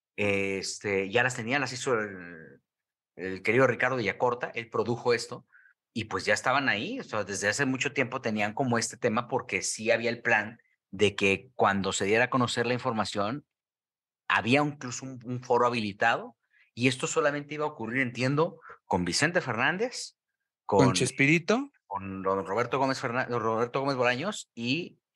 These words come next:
Speaker 1: con Chabelo. No recuerdo si había otro personaje.
Speaker 2: Creo que con Silvia Pinal también hay un plan,
Speaker 1: Ah,
Speaker 2: ¿eh?
Speaker 1: claro, con Silvia Pinal, sí. Con Silvia Pinal.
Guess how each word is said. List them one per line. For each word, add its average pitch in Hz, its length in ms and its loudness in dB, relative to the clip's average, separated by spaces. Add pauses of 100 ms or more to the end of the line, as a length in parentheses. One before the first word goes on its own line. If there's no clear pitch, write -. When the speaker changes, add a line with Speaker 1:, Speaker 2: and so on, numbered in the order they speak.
(100)
Speaker 1:
con 92 200 -2
Chabelo. - 440 -4 (540)
No 135 160 4
recuerdo 151 420 2
si 131 120 -4
había 117 140 -2
otro 123 140 -8
personaje. - 580 -14 (200)
Speaker 2:
Creo 220 200 4
que 262 100 -2
con 214 180 0
Silvia 202 280 -2
Pinal 156 420 -6
también 147 320 -6
hay 139 100 -6
un 123 100 -10
plan, 165 220 2
Speaker 1:
Ah, 180 160 4
Speaker 2:
¿eh? - 40 0
Speaker 1:
claro, 151 220 0
con 131 100 -8
Silvia 143 240 -6
Pinal, 110 360 -8
sí. - 340 -8 (720)
Con 117 140 -2
Silvia 113 280 -6
Pinal. 82 280 -12